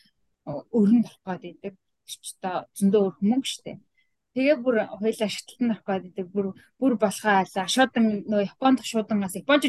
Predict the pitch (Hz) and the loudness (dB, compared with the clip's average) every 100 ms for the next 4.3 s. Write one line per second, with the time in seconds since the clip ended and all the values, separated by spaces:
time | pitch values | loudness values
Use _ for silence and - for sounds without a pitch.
0 | 233 220 240 220 - - 294 - 220 - | 4 4 6 4 0 -4 -4 0 -2 2
1 | 311 269 240 208 220 262 - 320 - - | 4 6 4 2 0 0 2 0 0 -6
2 | 175 - - - 254 - 277 - 214 220 | -6 -6 -6 2 2 4 2 2 -2 0
3 | 208 - 208 220 220 - - 214 185 - | 0 -2 0 0 0 -6 -2 0 0 -2
4 | 262 - 175 | -6 -6 -12